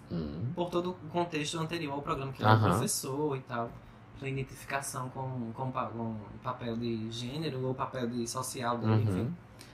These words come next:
Speaker 2: A questão dele ajudar crianças a saírem de, de ca-, se, tem um documentário na Netflix da escola de dança dele.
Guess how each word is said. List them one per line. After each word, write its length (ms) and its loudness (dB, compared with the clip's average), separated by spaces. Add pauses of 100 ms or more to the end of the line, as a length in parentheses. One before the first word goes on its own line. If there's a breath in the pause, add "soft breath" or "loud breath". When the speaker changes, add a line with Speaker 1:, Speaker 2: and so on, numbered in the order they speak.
Speaker 2:
A 40 -14
questão 260 2
dele 140 0
ajudar 260 2
crianças 560 0
a 80 2
saírem 340 0
de, 280 -2 (560 loud breath)
de 140 -2
ca-, 220 -6
se, 200 -4 (120)
tem 200 0
um 100 4
documentário 500 2
na 120 0
Netflix 520 -6
da 160 2
escola 360 2
de 80 -4
dança 260 -6
dele. 260 -4